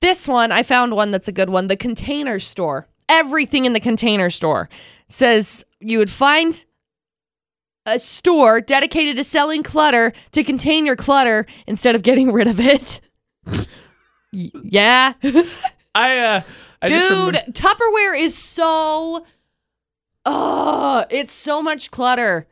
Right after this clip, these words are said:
Speaker 1: I hate it.
Speaker 2: No, the worst, no, the worst thing about Tupperware is the simple fact that you buy it in complete sets, right? You buy the same amount of bowls and the same amount of lids.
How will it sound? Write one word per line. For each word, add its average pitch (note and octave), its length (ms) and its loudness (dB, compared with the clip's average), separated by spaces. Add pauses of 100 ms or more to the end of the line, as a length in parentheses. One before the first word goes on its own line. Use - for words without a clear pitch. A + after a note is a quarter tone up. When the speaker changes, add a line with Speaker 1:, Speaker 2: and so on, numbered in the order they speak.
(320)
Speaker 1:
I A3 80 -2
hate A3+ 280 0
it. F#3 220 -2
Speaker 2:
No, D#3+ 220 0
the D#3 100 0
worst, G#3 360 -4 (100)
no, E3 160 0
the C3+ 120 -2
worst A3+ 240 -4
thing A3+ 140 -2
about F3+ 240 -4
Tupperware C#3+ 480 -2
is C#3 160 -4
the C3+ 100 -6
simple D#3+ 300 -4
fact C#3+ 400 -4
that B2 340 -2 (680)
you D3+ 280 -2
buy D#3 340 2
it F#3+ 260 -2
in E3 400 -2 (100)
complete F3 380 -2
sets, C#3 360 -2
right? B2 220 -2
You C3 140 -4
buy C#3+ 280 0
the B2+ 80 -6
same E3+ 260 -2
amount E3+ 180 -2
of D#3+ 80 -4
bowls C#3+ 340 0
and B2+ 100 -4
the B2 40 -4
same C3+ 280 -4
amount B2 180 -4
of A#2 60 -6
lids. F#2+ 460 -10